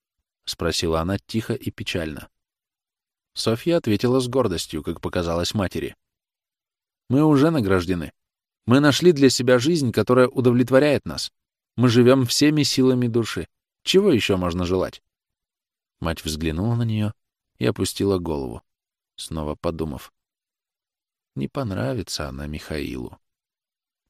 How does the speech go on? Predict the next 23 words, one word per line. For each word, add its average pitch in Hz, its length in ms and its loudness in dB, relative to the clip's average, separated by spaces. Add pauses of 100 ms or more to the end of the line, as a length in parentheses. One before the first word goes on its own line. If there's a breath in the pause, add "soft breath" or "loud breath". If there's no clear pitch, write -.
(640)
Вдыхая 104 480 2
полной 135 440 4
грудью 120 380 4
сладкий 113 440 0
воздух, 120 500 -6 (400)
они 165 280 0
шли 139 260 2
не 123 120 2
быстрой, 139 440 0
но 127 120 -2
спорой 90 380 -2
походкой. - 640 -6 (600)
И 98 100 0
матери 131 360 4
казалось, 123 440 4
что - 180 0
она 113 240 2
идет 101 220 0
на 101 100 -2
богомолье. 92 640 -2 (880)
Ей 82 180 -4
вспоминалось 80 720 -6
детство 110 420 0